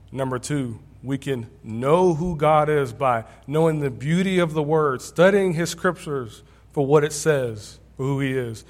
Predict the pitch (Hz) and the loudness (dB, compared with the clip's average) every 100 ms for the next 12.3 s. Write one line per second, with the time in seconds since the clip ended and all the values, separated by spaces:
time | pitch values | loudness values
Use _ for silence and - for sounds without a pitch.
0 | - - - 127 135 131 120 - 135 139 | -20 -18 -8 -2 -2 -2 -6 -8 -4 -4
1 | 113 107 - - - 135 127 120 107 117 | -4 -10 -16 -20 -10 -10 -6 -8 -4 -2
2 | 120 113 104 - - - - - - - | -2 -4 -8 -16 -18 -14 -14 -14 -16 -6
3 | 127 117 101 87 90 - - - - - | -2 -2 -4 -10 -18 -20 -20 -20 -20 -14
4 | 117 104 101 95 95 90 85 - 92 85 | -10 -8 -8 -10 -10 -12 -14 -18 -18 -18
5 | 82 - - - - _ - - 104 107 | -20 -20 -20 -20 -20 _ -20 -18 -12 -6
6 | 117 123 117 - - - - - - - | -6 -6 -12 -20 -20 -20 -20 -20 -20 -20
7 | - - - - 120 - 113 92 80 - | -20 -20 -20 -4 -4 -4 -10 -12 -14 -20
8 | - - - - - - - - - - | -20 -20 -20 -20 -20 -20 -20 -20 -20 -20
9 | - - - - - - - - - - | -20 -20 -20 -20 -20 -20 -20 -20 -20 -20
10 | - - - - - - - - - - | -20 -20 -20 -20 -20 -20 -20 -20 -20 -20
11 | - - - - - - - 127 127 120 | -20 -20 -20 -20 -20 -20 -8 -6 -6 -8
12 | 123 120 123 | -6 -6 -6